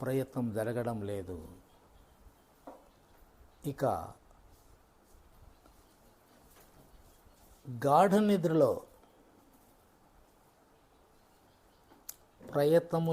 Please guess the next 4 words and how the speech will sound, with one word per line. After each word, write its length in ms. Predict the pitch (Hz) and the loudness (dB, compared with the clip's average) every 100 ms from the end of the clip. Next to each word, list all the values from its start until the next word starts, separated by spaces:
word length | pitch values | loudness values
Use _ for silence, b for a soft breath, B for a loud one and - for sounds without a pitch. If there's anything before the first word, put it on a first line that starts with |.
| 156 | 0
లేదు, 280 | 151 143 120 - - _ _ _ _ _ - - - - - _ - - - 127 123 | 0 0 -4 -10 -20 _ _ _ _ _ -20 -20 -20 -20 -20 _ -20 -20 -18 -10 -4
మార్పు 400 | 135 165 160 160 151 | 2 2 2 0 2
చేసుకోవడానికి 720 | 156 151 151 151 147 151 135 135 | 2 2 0 2 2 0 -2 -2
లేదు 280 | 135 120 | -2 -2